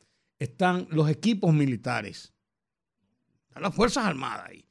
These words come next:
y él está rodeado de los jefes militares, el jefe del ejército,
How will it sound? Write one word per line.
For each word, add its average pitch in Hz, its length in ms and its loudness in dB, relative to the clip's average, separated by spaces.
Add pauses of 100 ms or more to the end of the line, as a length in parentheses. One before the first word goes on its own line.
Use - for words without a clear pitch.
(220)
y 180 160 8
él 196 80 6
está 196 180 2
rodeado 185 460 2
de 185 60 0
los 147 140 -4
jefes 175 280 -4
militares, 110 720 -4 (240)
el 117 120 -6
jefe 160 300 2
del 139 60 0
ejército, 190 720 -2